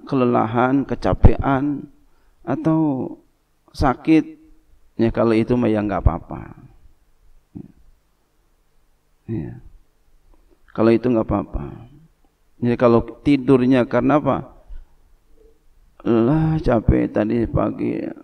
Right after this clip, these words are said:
sampai maghrib umpama. Dari pagi jam tujuh atau setengah delapan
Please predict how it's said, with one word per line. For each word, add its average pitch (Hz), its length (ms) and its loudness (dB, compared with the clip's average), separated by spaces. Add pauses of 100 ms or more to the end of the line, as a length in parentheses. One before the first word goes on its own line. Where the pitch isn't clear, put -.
(120)
sampai 117 840 2 (2000)
maghrib 127 840 0
umpama. 107 680 0 (1900)
Dari 127 600 6
pagi 127 960 0 (540)
jam 131 300 0
tujuh 131 580 0
atau 123 240 0
setengah 127 320 0
delapan 139 840 -2